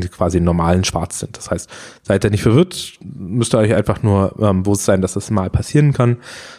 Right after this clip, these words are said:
Ähm, ja, nur einfach zur Vollständigkeit an der Stelle. So, dann gibt es noch eine sehr wichtige Änderung in den Charakteren, und zwar allen Charakteren. Und zwar, ähm, ist es jetzt so, dass bei allen Charakteren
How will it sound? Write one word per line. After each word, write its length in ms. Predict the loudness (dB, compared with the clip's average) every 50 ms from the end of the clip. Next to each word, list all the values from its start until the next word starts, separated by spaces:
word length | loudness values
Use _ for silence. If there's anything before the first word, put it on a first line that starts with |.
| _ -6
Ähm, 300 | -2 0 0 0 -2 -4 -6 _ _ _ _ _ -2
ja, 80 | -2 -2 -2 -2 -18 _ _ _ _ _ _ _ 0
nur 140 | 0 2
einfach 240 | 2 0 -2 -2 -2
zur 160 | 0 -2 -2
Vollständigkeit 760 | 0 0 -2 0 0 -2 -2 -2 -4 -4 -6 -4 -4 -6 -6 -6
an 60 | -10 -12
der 80 | -10 -12
Stelle. 260 | -10 -8 -8 -10 -10 -12 -18 _ _ _ _ _ -20 -20 -20 -20 -20 -20 -20 -20 -20 -20 -20 -20 _ _ _ _ -8
So, 460 | -6 -4 -4 -2 -2 -2 -2 -2 -6
dann 460 | -4 0 2 2 4 4 2 2 0 -2
gibt 320 | -6 -6 -4 -4 -2 0
es 80 | 2 2
noch 180 | 2 2 2 0
eine 720 | 0 0 2 4 4 4 4 4 4 4 2 0 -2 -8 _ _ _ -14
sehr 640 | -8 -4 -4 -4 -2 -2 0 2 4 4 4 4 2
wichtige 400 | 0 -2 -2 -4 -2 -2 -2 -2
Änderung 640 | 0 -2 0 2 2 2 2 2 0 0 -2 -6 -12 -16 -20 -16 -16 -16 -12 _
in 760 | 0 0 2 2 2 2 2 0 0 0 0 -2 -4 -6 -10 -18 -10 _ 0
den 120 | 0 0
Charakteren, 800 | 0 0 0 0 0 -2 -4 0 2 4 6 6 4 4 4 4
und 100 | 2 2
zwar 220 | 0 -2 -4 -2 0
allen 240 | 0 2 2 2 0
Charakteren. 720 | 0 0 0 0 0 -2 -2 0 0 0 0 -2 -6 -8 -12 -20 -20 -20 -20 _ _ -8
Und 120 | -6 -6
zwar, 540 | -4 -2 0 2 4 4 2 2 0 -2 -2
ähm, 220 | 0 2 2 2 0
ist 180 | -2 -4 -4
es 80 | -2 0
jetzt 180 | 0 0 0
so, 140 | 2 2 4
dass 200 | 4 2 0 0
bei 100 | -2 -4
allen 340 | -2 0 2 4 4 4 2
Charakteren 760 | 2 0 -2 -2 -2 -4 0 0 0 2 2 0 0 0 -2